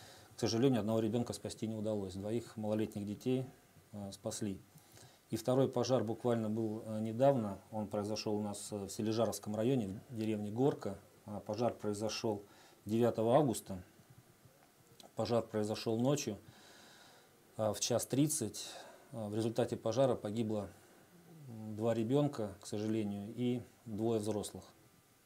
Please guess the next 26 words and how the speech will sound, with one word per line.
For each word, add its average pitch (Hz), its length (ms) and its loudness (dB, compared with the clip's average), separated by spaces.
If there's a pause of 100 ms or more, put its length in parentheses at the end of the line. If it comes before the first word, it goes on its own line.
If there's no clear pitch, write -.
(760)
А, 110 200 -2
причиной 123 420 0
данного 107 300 0
пожара, 113 480 2 (520)
а, 107 120 -4
послужила 117 540 2
неосторожность, 107 840 -2
э, 101 240 -6 (280)
обращения 110 480 0
с - 100 -4
огнём, 143 380 2 (240)
неосторожность 110 500 -2
при 107 120 -6
курении 127 380 2
взрослых, 101 420 -2 (800)
а, 101 180 -6
которые, 113 560 0 (320)
как - 180 -4
установи-, 113 500 0
<clears throat> 135 160 2
установила 120 480 4
предварительная 107 520 0
проверка, 127 480 0
злоупотребляли 104 600 -4
спиртными 104 440 -6
напитками 101 560 -4